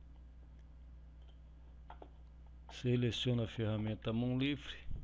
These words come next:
e, a partir do cruzamento do arco com a linha, com essa linha perpendicular, trago ela,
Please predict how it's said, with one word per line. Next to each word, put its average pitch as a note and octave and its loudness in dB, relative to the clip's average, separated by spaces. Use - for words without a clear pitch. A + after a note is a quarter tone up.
e, B2+ 2
a - -14
partir A2+ 2
do A2 2
cruzamento A#2+ 6
do A2 2
arco - 0
com G#2+ 0
a G2+ 4
linha, G2+ 2
com A2 -4
essa G#2 0
linha G#2 0
perpendicular, A#2 0
trago A2+ 4
ela, A#2 6